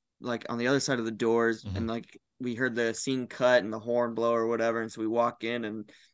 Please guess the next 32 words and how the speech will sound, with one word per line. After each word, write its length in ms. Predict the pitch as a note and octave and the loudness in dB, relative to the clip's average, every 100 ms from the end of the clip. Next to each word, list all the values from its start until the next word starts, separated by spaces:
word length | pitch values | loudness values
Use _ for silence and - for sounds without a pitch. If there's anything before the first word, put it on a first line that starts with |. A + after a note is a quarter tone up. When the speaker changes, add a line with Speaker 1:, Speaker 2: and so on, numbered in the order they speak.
| _ _ | _ _
Speaker 1:
get 180 | C#3 C3 | 2 2
acknowledged 500 | A#2 A#2+ B2 A#2+ A2+ | 0 2 4 4 2
and 120 | A#2+ | -4
everything, 440 | A#2+ A#2 A#2 B2 B2 | -2 -2 -4 -6 -6
and 80 | |
I 40 | A2 | -10
think 380 | - D3 D3+ - _ - _ _ _ _ | -4 -2 -2 -6 _ -20 _ _ _ _
whoever 180 | C#3 F3 | 0 0
was 100 | E3+ | 0
kinda 180 | G#3+ D#3 | 0 2
walking 380 | C3 C3+ - C3 | 4 2 0 -4
us 160 | - | -2
in 200 | A#2+ B2 | -2 -2
and 120 | A#2 | -2
the, 140 | G#2+ - | -4 -2
everybody 460 | B2 B2 A#2+ B2 A#2+ - | 0 2 2 2 2 -4
kinda 460 | - A#2+ A#2+ A2+ - _ | -8 -6 -4 -6 -10 _
gave 220 | - B2+ B2 | 0 0 0
us 140 | - | -2
some 220 | - G#2+ | -2 -4
grace, 640 | G2 G2+ G2 C#3+ G#3+ - - | -4 -2 0 0 0 -2 -2
and 200 | B2+ B2 | -4 -4
then 100 | A#2 | -2
they're 80 | |
like, 160 | B2 - - | -2 -4 -2
"All 180 | A2+ G2+ | 0 0
right, 240 | E2+ - - | -2 -4 -6
y'all 160 | A2 G#2+ | -6 -4
need 60 | |
to 60 | D#2+ | -6
be 80 | B1 | -8
quiet." 320 | - A1+ G1+ | -4 -4 -6